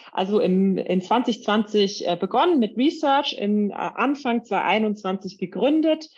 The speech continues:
und Anfang zweiundzwanzig an den Markt gekommen. Und damit waren wir, wie gesagt, First Mover in dem Bereich in Deutschland, ähm, und, äh, ja, haben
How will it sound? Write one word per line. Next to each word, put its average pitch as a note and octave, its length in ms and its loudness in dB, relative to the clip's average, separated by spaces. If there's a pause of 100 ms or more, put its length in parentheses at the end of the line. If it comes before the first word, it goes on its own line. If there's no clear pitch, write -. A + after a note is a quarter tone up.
(140)
und G3+ 140 -4
Anfang F#3 480 -2
zweiundzwanzig F#3 880 -2
an D#3 80 -4
den D3 140 -4
Markt B2 260 -6
gekommen. C#3 460 -8
Und D3+ 160 -10
damit D3+ 340 -4
waren D3+ 160 -2
wir, D3+ 120 0
wie D#3+ 100 -2
gesagt, E3 340 -4
First F3 260 -6
Mover A#3 220 2
in G#3 80 2
dem G3 100 4
Bereich E3+ 360 0
in E3 100 -6
Deutschland, G#3+ 580 -2 (440)
ähm, F3+ 420 0
und, E3+ 340 -4
äh, E3+ 160 0
ja, F3+ 300 2
haben F#3 240 0